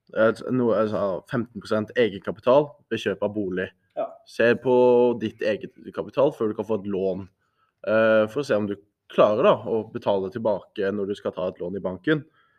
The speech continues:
Speaker 1: Dette var jo ikke noe de så på i to tusen og åtte. Da var det bare å ta opp lån, og så var det ikke noe egentlig fokus på om du klarte å betale dette tilbake.
Speaker 2: Ja, og så gikk jo det her steingalt, eh, på Island.
Speaker 1: Ja,
Speaker 2: Det
Speaker 1: på, på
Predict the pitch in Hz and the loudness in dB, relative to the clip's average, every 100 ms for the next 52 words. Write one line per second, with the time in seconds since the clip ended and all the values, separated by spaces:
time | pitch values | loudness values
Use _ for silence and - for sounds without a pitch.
0 | _ - 120 123 117 113 113 - - 110 | _ 0 2 4 4 2 -2 -10 -8 -2
1 | 143 104 107 101 90 101 95 101 98 98 | 0 -2 -2 -4 -4 -4 -4 -4 -6 -6
2 | 107 - 139 143 - _ _ _ _ 123 | -8 -2 -2 -2 -8 _ _ _ _ -2
3 | 117 101 101 107 - 95 95 104 107 131 | 0 0 0 -2 -2 -4 -4 -4 -2 0
4 | 135 113 110 - 113 - _ - 104 95 | -2 -6 -8 -10 -12 -12 _ -12 -8 -6
5 | 127 123 143 143 143 139 - 113 117 110 | -6 -8 -6 -4 -4 -4 -6 -6 -6 -10
6 | _ 104 - 101 - 107 104 104 - - | _ -10 -8 -12 -4 -4 -2 -6 -10 -10
7 | - 110 87 - 165 175 101 98 95 92 | -4 -4 -4 -4 -4 -2 0 -2 -4 -6
8 | 95 - 92 92 _ _ - - 127 117 | -6 -6 -8 -8 _ _ -20 -12 -10 -6
9 | 135 127 123 - 127 123 123 110 - 131 | -6 -6 -10 -6 -6 -4 -6 -8 -10 -10
10 | 123 123 123 127 - 143 147 - _ _ | -8 -8 -8 -10 -8 -10 -10 -16 _ _
11 | _ 147 127 - _ _ _ 127 - 101 | _ 4 4 2 _ _ _ -12 -8 -8
12 | - - | -4 2